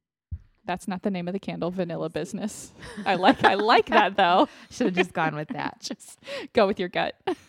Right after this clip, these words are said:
Speaker 2: But there's, like, a little bit of a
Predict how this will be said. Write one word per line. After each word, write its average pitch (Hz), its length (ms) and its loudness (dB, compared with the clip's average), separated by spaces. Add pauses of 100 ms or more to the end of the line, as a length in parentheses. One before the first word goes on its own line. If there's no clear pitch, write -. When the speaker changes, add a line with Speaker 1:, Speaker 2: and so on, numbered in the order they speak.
(1800)
Speaker 2:
But 208 160 -4
there's, 220 200 2
like, 233 140 -2
a 214 80 -2
little 208 300 -4
bit 226 180 -4
of 196 180 -6
a 160 460 -10